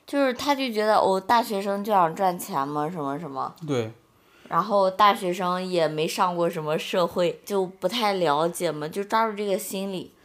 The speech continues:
Speaker 1: 但是呢，我觉得他们也是遭到一些报应的。在我大学毕业，我一八年毕业两年后，我还关注着他们的公众号，还加着那个公众号运营者的微信。
Speaker 2: 微信。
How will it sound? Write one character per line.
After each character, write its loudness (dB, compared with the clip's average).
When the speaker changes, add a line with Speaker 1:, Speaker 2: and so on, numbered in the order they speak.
Speaker 1:
但 4
是 -4
呢， 2
我 4
觉 0
得 4
他 -4
们 -6
也 -2
是 -2
遭 0
到 0
一 -2
些 -4
报 0
应 -4
的。 -6
在 2
我 2
大 2
学 -4
毕 -6
业， 2
我 -2
一 -4
八 0
年 -4
毕 -10
业 2
两 2
年 0
后， 0
我 6
还 4
关 4
注 -6
着 2
他 -6
们 -4
的 2
公 0
众 0
号， 2
还 4
加 2
着 4
那 -6
个 0
公 -6
众 -4
号 0
运 -2
营 -4
者 -2
的 -2
微 4
信。 4
Speaker 2:
微 4
信。 -2